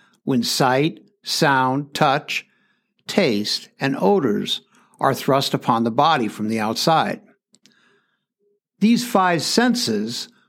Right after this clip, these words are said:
what we refer to as modalities, indulge our sensory perception and affect us emotionally, sometimes positively, and also at times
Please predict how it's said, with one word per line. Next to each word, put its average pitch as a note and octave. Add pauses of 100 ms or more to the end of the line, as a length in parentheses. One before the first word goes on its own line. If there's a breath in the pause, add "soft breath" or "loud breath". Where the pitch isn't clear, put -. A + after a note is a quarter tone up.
(180 soft breath)
what C#3
we C#3
refer C3+
to D3
as A#2
modalities, A2+ (360 soft breath)
indulge G3+
our D3+
sensory D#3
perception B2+ (580)
and E3+
affect G3+
us E3
emotionally, F#3+ (760)
sometimes F#3
positively, F3+ (500 soft breath)
and F#3+
also D3
at B2
times A#2+